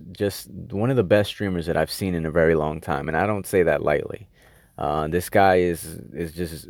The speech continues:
like, all around a great, great, great person and just the embodiment of positivity. And you guys should check him out right now. Even if you don't play the same games that he plays, you wanna be there just to see what positivity looks like.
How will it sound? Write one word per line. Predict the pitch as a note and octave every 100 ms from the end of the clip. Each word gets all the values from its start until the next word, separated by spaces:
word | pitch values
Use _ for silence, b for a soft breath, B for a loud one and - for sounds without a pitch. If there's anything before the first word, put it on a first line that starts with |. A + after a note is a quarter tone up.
| C#2
like, | D2+ E2+
all | E2 F2 E2+
around | E2+ D2+
a | C#2+
great, | C#2+ E2+ D#2+ C2 D2+
great, | E2+ C#2+ A#1+
great | D#2+ B1+ A1+ b b b _
person | - E2+ D2 E2 D2+
and | D2+ D#2
just | E2 -
the | E2
embodiment | D2 C#2+ D#2+ D2+ C#2+ C2+
of | D2 -
positivity. | D#2 C#2 - - - - - _ b b b b
And | B1+ - -
you | E2 E2+
guys | D#2
should | - D2
check | - D#2+
him | D2+
out | C#2+ C2 -
right | D2+ C#2
now. | D2 D2
Even | E2+ G#2+
if | G#2+
you | G#2+
don't | F#2+ F2
play | G2
the | E2+
same | - F2
games | E2 E2 E2
that | D#2+
he | F2
plays, | D#2+ F#2 E2 D#2+ - b b -
you | F2
wanna | F2 D#2+
be | D#2 F2
there | E2 D#2+ D#2
just | D#2 D#2+ -
to | D#2+
see | - - G2 F2 D#2+ E2 _ _ - _ _ b
what | - F#2 D#2+
positivity | - F2+ D#2+ - F2+ D#2
looks | D#2+ D#2+ -
like. | - -